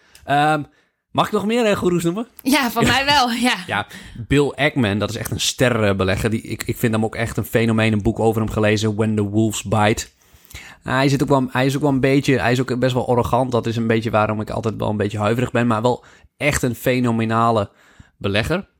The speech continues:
Speaker 2: Misschien moet je ook wel een beetje arrogant durven zijn om je eigen richting te bepalen.
Speaker 1: Ja, ik denk, ik denk in ieder geval dat je als belegger eigenwijs moet zijn.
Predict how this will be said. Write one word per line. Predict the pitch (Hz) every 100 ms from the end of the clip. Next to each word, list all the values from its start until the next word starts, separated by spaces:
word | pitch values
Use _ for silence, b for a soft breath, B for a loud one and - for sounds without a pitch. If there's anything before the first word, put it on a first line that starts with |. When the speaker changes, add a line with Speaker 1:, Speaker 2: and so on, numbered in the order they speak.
| _
Speaker 2:
Misschien | 247 262 302
moet | 269 254
je | -
ook |
wel | 202 208
een |
beetje | 202 208 -
arrogant | - 196 185 220 214
durven | 214 202 190
zijn | 208 202
om | - 196 190 B B B _
je | - 208
eigen | 202 214 202
richting | 208 151 285 247
te | 233
bepalen. | 233 254 269 269 330 339 _ b b b
Speaker 1:
Ja, | 120 113
ik | 123 120
denk, | 165
ik | 165
denk | 131
in | 123 156
ieder | 170
geval | 180
dat | 151
je | -
als | 101 117
belegger | 117 139 -
eigenwijs | - 135 120 131 123
moet | 104
zijn. | 147